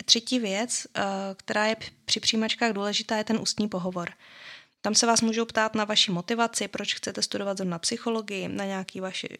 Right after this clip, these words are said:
vaši, na nějakou vaši zkušenost, jestli máte třeba nějaký, jestli jste byli na nějaké praxi, na nějakých stážích, tak, eh, jako je jasný, že pokud jdete ze střední školy, tak jich nebude nějaká hromada, ale,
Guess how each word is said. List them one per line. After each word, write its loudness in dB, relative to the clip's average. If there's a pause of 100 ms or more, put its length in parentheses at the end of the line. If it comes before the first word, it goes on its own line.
(140)
vaši, -2
na -6
nějakou -8
vaši -2
zkušenost, 0
jestli -4
máte -6
třeba 0
nějaký, -6
jestli -2
jste 0
byli 0
na -4
nějaké -4
praxi, -2
na 0
nějakých -4
stážích, -4 (680)
tak, 0
eh, 0
jako 0
je 2
jasný, 0
že 0
pokud -6
jdete -6
ze -6
střední 0
školy, 0
tak -6
jich -8
nebude -2
nějaká -4
hromada, 0
ale, -4